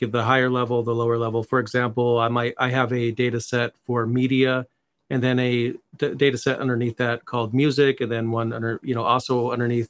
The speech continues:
um, media called, you know, videos or, or I think, uh, movies or something like that. But you just look at the logical, um, you know, how, how you wanna carve out your storage. You just kinda map that out ahead of time, and then create the data stores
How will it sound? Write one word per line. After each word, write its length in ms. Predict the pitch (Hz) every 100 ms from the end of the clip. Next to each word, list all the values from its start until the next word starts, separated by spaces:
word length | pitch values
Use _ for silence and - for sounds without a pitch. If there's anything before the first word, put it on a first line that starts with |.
| -
um, 440 | 120 110 110 110 - _
media 340 | 127 120 117 113
called, 400 | - 113 107 - -
you 140 | 117
know, 240 | 104 107 -
videos 500 | 131 131 131 123 120
or, 120 | 120 113 101
or 180 | 101 - -
I 80 | 104
think, 180 | 113 - _ - - _ _ -
uh, 180 | 120 110
movies 400 | 135 135 135 127
or 60 |
something 280 | 120 127 123
like 180 | 127 120
that. 220 | 127 131 - - -
But 120 | 160
you 80 | 185
just 220 | 208 - -
look 200 | 170 185
at 120 | -
the 480 | 165 147 131 127 - _ -
logical, 1040 | 131 139 151 156 147 135 127 123 117 113
um, 560 | 123 120 117 110 110 104 _ _ -
you 100 | 127
know, 60 |
how, 220 | 120 156
how 140 | 147 170
you 120 | 165
wanna 160 | 156 135
carve 320 | - 151 139
out 160 | 131
your 140 | 113 110
storage. 540 | - 131 117 104 101
You 40 | 117
just 220 | 123 -
kinda 160 | 135
map 260 | 123 127 127
that 140 | 123
out 160 | 120 110
ahead 220 | 98 117
of 80 | 131
time, 380 | 143 147 160 160 _ _ _ -
and 100 | 139
then 120 | 139
create 280 | 127 151 147
the 80 | 135
data 340 | - 131 135
stores 680 | 131 - 131 123 120 113 -